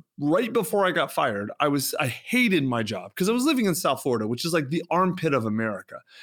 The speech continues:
especially then. It's better now, but, like, it was a dirty toilet then, and now it's a cleaner toilet. It's still a toilet. It's South Florida. And so it's, like, the cultural wasteland. And so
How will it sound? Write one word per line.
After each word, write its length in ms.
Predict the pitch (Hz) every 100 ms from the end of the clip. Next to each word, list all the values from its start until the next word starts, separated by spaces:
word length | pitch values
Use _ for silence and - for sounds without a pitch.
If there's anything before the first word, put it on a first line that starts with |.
| - -
especially 720 | - - - 285 - 151 131
then. 280 | 123 131 107
It's 140 | 143
better 460 | 143 117 165 190 185
now, 340 | 151 156 185
but, 220 | 185 156 123
like, 260 | 135 127 - -
it 80 |
was 160 | 131 123
a 100 | 117
dirty 380 | 113 135 139 143
toilet 400 | 156 147 143 123
then, 180 | 131 120
and 80 |
now 140 | 113 117
it's 120 | -
a 60 | 110
cleaner 300 | - 139 143
toilet. 300 | 165 156 156
It's 80 | -
still 160 | 175
a 80 | 117
toilet. 320 | - 110 95 -
It's 100 | - -
South 180 | 135 -
Florida. 220 | 123 90 - - - - - -
And 140 | 151
so 140 | 170 175
it's, 100 | 180
like, 200 | 147 -
the 80 |
cultural 680 | 135 - 190 180 190 165 127
wasteland. 640 | 117 117 - 101 95 95 - 135
And 180 | 127
so 400 | 127 147 127 120